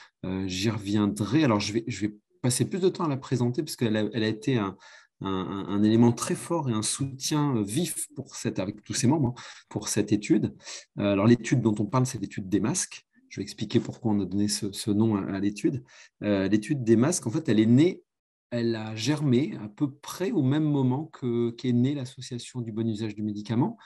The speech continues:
Cette association, elle est, euh, elle est, elle est constituée, euh, d'un nombre très important de membres,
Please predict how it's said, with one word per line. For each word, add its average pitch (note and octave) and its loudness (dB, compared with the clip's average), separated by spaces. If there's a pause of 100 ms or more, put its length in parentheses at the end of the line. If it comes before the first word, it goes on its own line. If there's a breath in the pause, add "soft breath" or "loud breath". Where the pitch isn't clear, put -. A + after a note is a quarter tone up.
(440 loud breath)
Cette B2+ 0
association, E3 2
elle B2 4
est, B2+ 6
euh, A2 0 (640 loud breath)
elle A#2+ 2
est, A#2+ 4
elle A#2 -2
est A#2+ -2
constituée, C#3 0
euh, G2+ -6
d'un A2+ -6
nombre A#2 -2
très C3 -8
important C#3+ -4
de C3+ 2
membres, C3+ 4